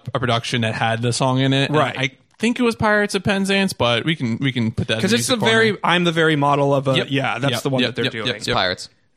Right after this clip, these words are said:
Speaker 2: Um,
Speaker 1: It's Pirates.
Speaker 2: okay, so
Speaker 1: Okay.
Speaker 2: yeah, there you go. Um,
Speaker 1: Jim Jarmusch's Pirates of
Speaker 2: God
Speaker 1: Penzance.
Speaker 2: fucking damn it. <laughs> Um, uh, so here we're gonna get to, like, the main thing that we see in this episode,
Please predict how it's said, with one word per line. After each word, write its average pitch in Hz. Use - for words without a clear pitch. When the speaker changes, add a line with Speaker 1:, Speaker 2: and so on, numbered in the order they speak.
Speaker 2:
Um, 139
Speaker 1:
It's 123
Pirates. 127
Speaker 2:
okay, 127
so 160
Speaker 1:
Okay. 151
Speaker 2:
yeah, -
there 139
you 139
go. 110
Um, 143
Speaker 1:
Jim 127
Jarmusch's 113
Pirates 113
of 120
Speaker 2:
God 120
Speaker 1:
Penzance. 117
Speaker 2:
fucking 127
damn 107
it. 98
<laughs> -
Um, 165
uh, 160
so 196
here 294
we're 262
gonna 208
get 190
to, 175
like, 139
the 147
main 185
thing 190
that 165
we 147
see 151
in 143
this 135
episode, 123